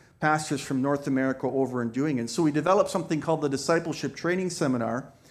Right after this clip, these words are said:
And, uh, the result was incredible fruit. You know, we got them to start memorizing things like Luke nine twenty-three.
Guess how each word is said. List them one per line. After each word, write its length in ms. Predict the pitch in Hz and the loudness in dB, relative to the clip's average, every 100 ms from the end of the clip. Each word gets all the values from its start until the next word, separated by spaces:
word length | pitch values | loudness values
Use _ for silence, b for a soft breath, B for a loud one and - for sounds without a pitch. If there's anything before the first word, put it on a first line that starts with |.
| B B B - | B B B -4
And, 280 | 139 139 | 0 4
uh, 260 | 147 143 143 - - - - - | 6 4 2 -4 -18 -20 -20 -10
the 160 | 135 139 | 0 2
result 440 | 143 127 170 254 | 2 2 0 2
was 180 | 160 131 | 0 0
incredible 680 | 131 127 - 208 208 160 127 | -2 -2 -4 -2 -2 -2 -4
fruit. 440 | - - 233 - - _ _ _ _ b b - | -6 -8 -8 -8 -12 _ _ _ _ b b -6
You 60 | 151 | 0
know, 120 | 202 | 0
we 140 | 233 | 2
got 240 | 147 147 151 | 2 2 0
them 120 | 156 | -2
to 80 | 135 | -2
start 320 | - 151 135 | 0 0 0
memorizing 640 | 147 151 143 143 139 143 | -2 -2 0 -2 -2 -4
things 340 | 139 147 135 135 | -4 -4 -2 0
like 240 | 131 127 131 | 0 -2 -4
Luke 340 | 131 156 156 | 0 0 0
nine 280 | 143 143 139 | -4 -2 -2
twenty-three. 800 | 139 143 139 131 - 147 123 | -4 -4 -4 -4 -6 -4 -2